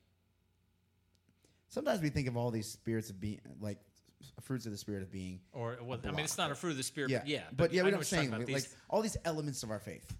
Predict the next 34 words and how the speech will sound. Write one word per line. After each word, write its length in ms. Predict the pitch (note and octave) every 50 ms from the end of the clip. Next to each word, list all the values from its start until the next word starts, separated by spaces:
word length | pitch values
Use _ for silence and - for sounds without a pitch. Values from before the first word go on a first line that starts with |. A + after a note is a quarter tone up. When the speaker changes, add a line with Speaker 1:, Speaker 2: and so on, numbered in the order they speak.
| - -
Speaker 2:
Right. 220 | A#2 A2+ G2+ F#2+
Speaker 1:
We 80 | - C#3+
think 160 | - F3 -
of 80 | D#3+
them 140 | C#3+ C#3+ C3+
being 200 | B2+ C#3 C3 B2+
like, 140 | B2 A#2 -
"Well, 100 | D#3 E3+
I'm 100 | E3+ E3+
working 300 | E3 E3 D#3+ - D3 C#3+
on 80 | C#3 D3
this. 280 | D#3 C#3 B2 - - -
Well, 100 | A2 A2+
I'm 80 | A2+
working 260 | A#2 A2+ A2+ - A2
on 120 | A2 A2+ A#2+
that." 160 | A#2+ - - - - - - - - _ -
Self-control 680 | - - F#3 F#3 - D#3+ C3+ - - D#3+ D#3 C#3+ B2+ A#2+
is 100 | A2 G#2+
a 20 | G#2+
summation 720 | - - A#2 G#2+ G#2 A2 A#2 B2 A#2+ - - D#2+ - - - - _ _ _ _ _ _ _ _ _ _ _ _ -
of 100 | G2 F2+
Speaker 2:
Yeah. 100 | F#2+ F#2
Speaker 1:
all 40 | F2
these, 200 | E2 D#2+ D2 -
right? 160 | G2 A2 A2+ A2+
Is 80 | B2+
that 120 | C3+ C#3 -
what 120 | - C3 B2+
you're 80 | B2+ B2+
kinda 220 | - C3 B2 B2
getting 200 | A#2 A#2 C#2+ G#2
at, 120 | A#2 E2+
Mike? 240 | A2 A#2 A#2+ A2+ -